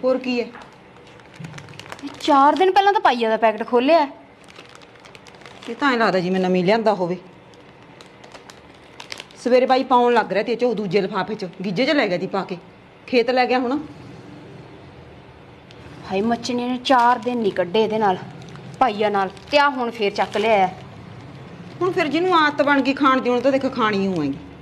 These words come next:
Speaker 2: ਇਹ ਮੱਛਣੀ 'ਚ ਹੈ ਕੀ ਏਦਾਂ ਦਾ? ਢਾਈ ਵਜੇ ਦਾ ਖਾਣ ਲੱਗਦਾ,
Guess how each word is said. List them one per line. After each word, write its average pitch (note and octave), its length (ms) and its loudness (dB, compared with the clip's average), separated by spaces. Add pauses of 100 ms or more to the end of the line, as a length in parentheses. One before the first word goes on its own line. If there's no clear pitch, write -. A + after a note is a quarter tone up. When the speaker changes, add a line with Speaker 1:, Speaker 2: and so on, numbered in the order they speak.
(640)
Speaker 2:
ਇਹ F4+ 60 -4
ਮੱਛਣੀ D#4 520 2
'ਚ F4 80 0
ਹੈ C4 440 4
ਕੀ D#4 200 -2
ਏਦਾਂ D4 300 4
ਦਾ? C4 360 4 (1000)
ਢਾਈ C#4 160 4
ਵਜੇ A#3+ 280 -2
ਦਾ C4 100 2
ਖਾਣ B3 280 -2
ਲੱਗਦਾ, F#3+ 340 0